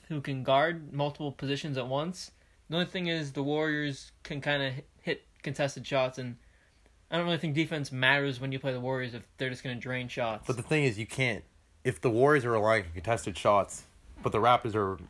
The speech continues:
Speaker 2: relying on Kawhi to beat Iguodala one-on-one, I think Kawhi's just a way better, higher percentage player in that, in my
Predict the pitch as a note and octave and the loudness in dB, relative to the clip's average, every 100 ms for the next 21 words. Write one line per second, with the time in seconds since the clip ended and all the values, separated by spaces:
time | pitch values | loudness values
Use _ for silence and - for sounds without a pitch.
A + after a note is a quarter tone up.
0 | - - G#2 G#2+ G#2 G#2 F#2+ F2 - - | -16 -6 0 2 4 2 -2 -6 -12 -20
1 | _ - - - A#2+ A2+ G#2 F#2 F#2+ - | _ -20 -8 2 8 8 6 0 -6 -20
2 | - - - - A#2+ A2 G#2+ G#2 G2+ G2 | -20 -20 -12 -4 -2 0 0 4 4 4
3 | F2+ G2 F#2 F#2 F#2+ A2 A#2 - - _ | 0 -2 -2 -2 -2 -2 -6 -20 -20 _
4 | - - - - - - - - B2+ B2 | -20 -20 -20 -20 -20 -18 -4 0 0 0
5 | G#2+ - B2+ B2+ A#2 A2 G#2 A2 G2+ G#2 | -2 2 6 6 4 -2 2 2 4 4
6 | G2 G#2 F#2 E2 G2 E2+ - G#2+ F2+ D#2+ | 4 4 2 0 -4 -4 0 0 0 -4
7 | C#2+ - G2 F#2+ - | -8 -8 -4 -2 -2